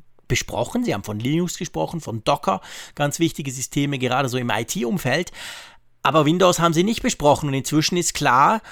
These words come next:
diese, diese, diese Rosetta zwei, also diese Übersetzungsgeschichte, die wird keine x sechsundachtzig übersetzen können für Virtualisierer. Das, das ist explizit ausgeschlossen. Da gab's heute irgendein Dokument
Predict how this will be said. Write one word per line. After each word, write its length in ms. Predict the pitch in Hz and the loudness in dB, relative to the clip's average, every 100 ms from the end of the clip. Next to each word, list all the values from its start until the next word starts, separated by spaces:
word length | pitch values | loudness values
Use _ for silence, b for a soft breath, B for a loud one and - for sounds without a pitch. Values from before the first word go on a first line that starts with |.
| B B _ 156 | B B _ -4
diese, 320 | 156 151 151 | 0 2 2
diese, 480 | 147 147 131 135 127 | 0 -2 2 2 0
diese 380 | 131 113 123 | -4 -2 0
Rosetta 760 | 113 117 127 190 - 196 233 - | 0 0 0 0 4 4 4 0
zwei, 420 | - 131 127 269 | 0 2 2 0
also 160 | 139 123 | -4 -6
diese 180 | 123 135 | -4 0
Übersetzungsgeschichte, 1600 | 131 117 180 - 262 196 - - 196 175 151 - 147 - 180 233 B B B - | 2 2 0 -2 -4 -4 -4 -6 -8 -12 -6 -4 -4 -4 -4 -4 B B B -4
die 140 | 143 | 2
wird 220 | 160 196 | 4 2
keine 340 | - 147 180 156 | 0 -2 0 -2
x 160 | 175 | -2
sechsundachtzig 920 | 196 208 - 240 117 - - 113 - - - | -2 -2 -4 -4 -4 -6 -8 -10 -12 -10 -6
übersetzen 720 | 127 117 117 - - 107 - | -2 -2 -4 -4 -8 -8 -8
können 340 | 123 95 90 | -8 -8 -10
für 220 | - 135 | -4 -4
Virtualisierer. 760 | 120 139 - 127 123 156 226 131 | -2 -2 0 0 -2 -4 -2 -2
Das, 240 | 101 - | -4 -8
das 200 | - - | -8 -6
ist 160 | 143 - | -6 -4
explizit 580 | 160 - - - 202 - | -6 -6 -8 -8 -4 0
ausgeschlossen. 720 | 190 - 175 - 95 - 120 | 0 0 -4 -4 -6 -8 -8
Da 80 | 117 | -4
gab's 260 | 123 135 | -4 -4
heute 240 | 139 151 147 | -4 -6 -6
irgendein 200 | 143 139 | -8 -4
Dokument 460 | 127 - 131 185 | -4 -4 -6 -6